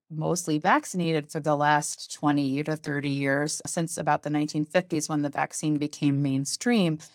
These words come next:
And therefore, many of us have never seen polio in our daily lives. And therefore, I think we've forgotten about it.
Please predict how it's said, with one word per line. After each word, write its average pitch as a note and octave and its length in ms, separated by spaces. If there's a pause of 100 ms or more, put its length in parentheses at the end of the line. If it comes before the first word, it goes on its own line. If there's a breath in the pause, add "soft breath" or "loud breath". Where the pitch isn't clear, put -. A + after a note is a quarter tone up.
(340 loud breath)
And F3 240
therefore, G#3 640
many G#3 340
of A3+ 140
us C#4 180
have F3+ 160
never F#3+ 320
seen F4 380
polio D3+ 760
in D#3+ 440
our D#3 420 (100)
daily D3 380
lives. C#3+ 640
And G3 180
therefore, A3 340
I G#3+ 80
think G#3+ 280
we've F#3 120
forgotten F3 400
about D3+ 320
it. - 200